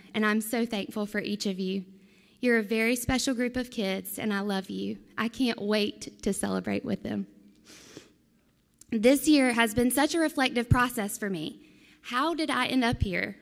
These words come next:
Why is this so, opportunity so important to me? When I think back on those things, one person especially comes to my mind, my mentor for life and my Marigold teacher, Stephanie Hughes.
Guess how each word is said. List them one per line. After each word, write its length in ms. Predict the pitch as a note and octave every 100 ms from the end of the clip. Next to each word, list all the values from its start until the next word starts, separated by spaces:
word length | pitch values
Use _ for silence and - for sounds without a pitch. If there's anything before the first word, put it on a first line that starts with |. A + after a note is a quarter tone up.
| _
Why 320 | - A3+ A#3 C4
is 160 | D4
this 160 | C#4+ C#4+
so, 120 | C4+ -
opportunity 640 | A#3 C4 - B3 A#3 A3+
so 200 | - A#3+
important 480 | A#3 A#3 B3+ A#3 -
to 100 | F#3+
me? 380 | D#3+ G#3 - - - - _ _ _ _ _ _
When 140 | C4+ C4
I 100 | A#3+
think 240 | D4+ D#4+
back 240 | D4 C#4+
on 120 | C4+ B3+
those 220 | A#3 A#3+
things, 440 | A#3 G#3+ G#3 G#3+
one 240 | A3+ C#4 D#4
person 420 | C4+ B3+ B3+ A#3
especially 640 | A3+ - C4 C4 B3+ A#3
comes 280 | A#3 A3 A3
to 60 | A#3+
my 140 | A3
mind, 500 | A3 F#3 F3 G#3 - - - _ _ -
my 120 | A#3+
mentor 380 | A#3 A#3+ C4 C4+
for 180 | C4+ C#4
life 420 | A#3 F#3+ G#3 -
and 160 | - A3
my 140 | G#3+
Marigold 580 | G#3+ G#3+ G#3+ G#3+ G#3 G#3
teacher, 460 | G#3 G3+ F#3+ G3 G3 _ _ _
Stephanie 500 | - A3 G3+ A3 A3
Hughes. 500 | G#3+ - - -